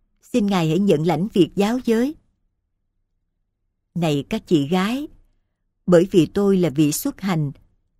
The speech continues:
làm sao tôi nhận lãnh việc giáo giới được?" "Thưa Ngài, xin Ngài hãy nhận lãnh việc giáo giới, bởi vì Đức Thế Tôn đã quy định như vậy.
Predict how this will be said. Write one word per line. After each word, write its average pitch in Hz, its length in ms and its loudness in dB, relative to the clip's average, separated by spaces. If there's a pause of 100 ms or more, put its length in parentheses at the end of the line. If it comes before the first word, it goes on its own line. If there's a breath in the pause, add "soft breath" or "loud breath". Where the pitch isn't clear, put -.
(100)
làm 165 220 2
sao 208 300 -4
tôi 208 180 2
nhận 160 240 2
lãnh 170 200 0
việc 196 240 2
giáo 220 240 -2
giới 247 340 -2
được?" 165 180 0 (2250)
"Thưa 220 160 2
Ngài, 175 380 -2 (560)
xin 202 240 -2
Ngài 180 200 0
hãy 170 100 0
nhận 170 280 0
lãnh 180 220 -2
việc 202 240 2
giáo 208 240 -2
giới, 247 380 0 (600)
bởi 190 240 4
vì 180 160 4
Đức 226 200 -4
Thế 254 240 -2
Tôn 208 220 2
đã 180 100 2 (100)
quy 220 180 0
định 165 260 0
như 214 160 0
vậy. 160 300 0